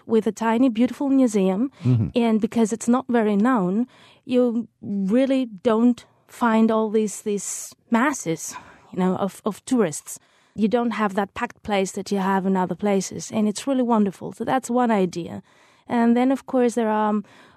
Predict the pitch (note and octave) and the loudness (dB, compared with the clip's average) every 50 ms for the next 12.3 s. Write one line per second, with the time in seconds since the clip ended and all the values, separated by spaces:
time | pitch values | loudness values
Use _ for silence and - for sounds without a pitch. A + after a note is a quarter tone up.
0 | _ - G3 G3 F#3+ F#3 F3+ F3+ F#3 G3+ F#3+ G#3 B3+ B3+ A#3 - A#3+ A#3 G#3 G3+ | _ -4 -2 -2 -2 -2 -4 -6 -8 -6 -2 0 0 0 0 0 0 0 2 2
1 | G3+ G#3+ - - - - B3 A#3+ C4 D4+ D4 - - - A#3+ A3+ G#3+ G#3+ G#3 G#3 | 0 0 -2 -4 -2 0 2 2 0 0 -4 -10 -8 -4 -2 0 2 2 2 0
2 | G#3+ G3+ - - A3+ A3+ G3+ G3 G3+ - - B3+ C4 C4 B3 B3+ B3 B3+ A#3+ - | 0 -2 -6 -6 -4 -2 -2 -2 -4 -4 -2 0 2 2 2 2 0 0 0 2
3 | A#3+ A3+ G#3+ - - A#3 G#3+ G#3+ A3 A3 G3 G3+ G#3+ G#3 G#3 G3+ G3+ - A3 A3 | 0 0 0 0 0 0 2 2 2 0 0 0 0 0 0 -2 -2 -2 0 0
4 | A3 G3 - G#3+ G#3 G3+ F#3 G3+ G3 F#3+ - - A#3 G3+ G3 - - - A3 G#3 | 0 0 0 0 0 0 2 0 -2 -2 -2 -2 -2 -2 -2 -2 -4 -2 0 0
5 | G3 - - G3+ G3 F#3+ F#3 G3 G3 - G3 F#3 G3 G#3 G3+ F#3+ G3 F#3+ G3 - | 0 0 -2 -2 0 0 0 0 -2 -2 -2 0 2 2 2 0 -2 -4 -6 -10
6 | G3 F#3 G3+ F#3+ F#3+ G3 G3 G3+ G3+ G#3 G#3 A3 A#3+ B3 B3+ A#3+ - - C4 B3+ | -8 -4 -2 0 2 2 2 2 2 2 2 2 2 2 0 0 0 0 2 2
7 | B3+ B3+ - - C4 A#3+ A#3 A3 G#3+ G3 - G#3 G3 - G3 F#3+ F#3+ G#3 - - | 2 2 2 0 0 0 2 2 0 0 0 0 0 0 2 2 2 2 0 -4
8 | A3 G#3+ G#3 G#3 G#3 A3+ B3+ B3+ C4 C4+ C4+ C4+ B3+ C4+ C#4+ D4+ - - - - | -4 -2 0 2 2 4 2 2 2 2 0 0 0 -2 -4 -6 -8 -14 -18 -20
9 | _ _ _ _ _ _ _ _ _ - G#3+ G#3 G3 F#3+ - G#3 A#3+ C4 D4 D4+ | _ _ _ _ _ _ _ _ _ -2 0 0 0 0 2 2 4 4 4 2
10 | C#4+ - D#4+ D4 C#4 C#4 C4 - - - - B3 A#3 B3 - - - - A#3+ A#3 | 0 0 0 0 0 0 -2 -6 -8 -4 -2 -2 -2 -2 -4 -12 -6 -2 0 0
11 | A3+ A3+ A3+ A#3 A3 G#3+ G#3 G#3 G3+ G3+ G3+ - - - C#4 C4 B3+ B3 A#3 A#3 | 2 2 2 2 2 2 2 2 0 0 -2 -4 -6 -4 -2 0 2 2 2 2
12 | A#3 A3+ A3+ G#3+ - | 2 0 -2 -2 -6